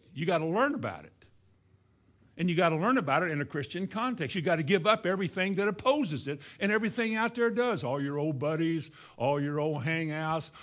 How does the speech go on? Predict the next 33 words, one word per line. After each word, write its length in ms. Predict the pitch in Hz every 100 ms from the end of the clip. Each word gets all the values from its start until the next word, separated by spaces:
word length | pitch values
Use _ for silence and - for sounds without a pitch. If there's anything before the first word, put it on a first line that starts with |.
| -
all 180 | 131 151
your 220 | 151 160
old 260 | 160 160 -
cool, 280 | 185 175 - - -
all 200 | 208 285
of 80 | 247
that 180 | 262
stuff 400 | 262 - 254 254
is 160 | 254 202
your 140 | 247
enemy 320 | 269 294 294 208
now. 320 | 156 110 82 - _ _ _ _ _ _ _ _
'Cause 160 | - 185
it 80 | 226
wants 200 | 240 233
to 80 | 214
draw 680 | 135 156 240 254 269 262
you 220 | 262 254
back 480 | 190 214 208 196 - - - _ _ - - - _ _ _ _ _ -
to 120 | 170
that 220 | 151 165
horrible 500 | 131 170 175 143 143
pit 360 | 127 - 175 -
and 100 | 151
that 180 | 151 143
miry 400 | 143 151 151 135
clay. 420 | - 143 117 110 - - _ _ _ _ _
It 100 | 160
wants 220 | 160 196
to 60 | 180
bring 280 | 127 165 160
you 80 | 156
back. 480 | 202 214 95 -